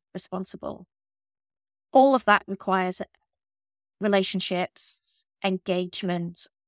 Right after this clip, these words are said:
ongoing engagement between government and academia,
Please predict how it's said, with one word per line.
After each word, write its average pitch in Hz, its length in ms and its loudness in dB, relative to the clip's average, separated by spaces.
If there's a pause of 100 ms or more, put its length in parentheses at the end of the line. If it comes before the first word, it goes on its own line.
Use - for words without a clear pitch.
(140)
ongoing 185 720 2 (360)
engagement 185 560 -2
between 196 680 -2 (360)
government 190 440 2
and 185 140 -2
academia, 185 760 0